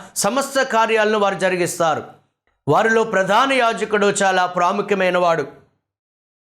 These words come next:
యాజకులు లేకుండా ప్రజలైన వారు వారి పాపములకు పరిహారం నిమిత్తం బలులు చెందించడము అయ్యేది కాదు.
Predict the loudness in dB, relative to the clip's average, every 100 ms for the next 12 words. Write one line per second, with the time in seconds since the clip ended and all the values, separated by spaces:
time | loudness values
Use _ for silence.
0 | -20 -18 -18 -2 2 4 2 0 0 2
1 | 2 0 -2 0 2 2 -2 -14 _ _
2 | _ _ -4 -2 0 0 2 2 2 4
3 | 4 2 2 2 2 2 0 -2 0 0
4 | 0 0 -2 2 2 2 0 0 0 -2
5 | 0 0 -2 -2 -2 0 -2 -2 0 0
6 | 0 -4 -6 0 2 0 0 0 0